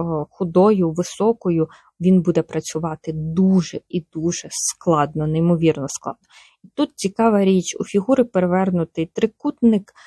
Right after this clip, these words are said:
досить, е, складно робити акцент на плечі, його дуже треба той акцент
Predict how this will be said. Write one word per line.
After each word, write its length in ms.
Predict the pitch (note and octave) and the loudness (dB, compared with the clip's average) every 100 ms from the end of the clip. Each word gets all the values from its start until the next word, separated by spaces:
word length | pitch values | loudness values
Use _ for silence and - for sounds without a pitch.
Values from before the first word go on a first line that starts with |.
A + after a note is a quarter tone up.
| _ _ - | _ _ -10
досить, 600 | F3 G#3 G#3+ - F#3 - | 0 2 2 0 -2 -2
е, 140 | - F3 | -2 -2
складно 680 | - - G3+ G3 F#3+ F#3+ F3+ | -4 -4 0 0 2 2 2
робити 400 | E3+ D#3 F#3 D#3+ | 2 0 -2 -2
акцент 420 | D3 - E3+ E3+ - | -8 -6 -4 -4 -4
на 140 | E3 D3+ | -8 -6
плечі, 460 | - D#3 D#3 - | -4 -4 -2 -2
його 180 | D#3 D#3+ | 0 0
дуже 400 | D#3 F3+ G3+ F3+ | 0 0 2 0
треба 340 | F3 E3 E3 | 0 -2 -2
той 200 | E3 D#3 | -2 -4
акцент 440 | D3+ - F3 E3 | -6 -6 -2 -2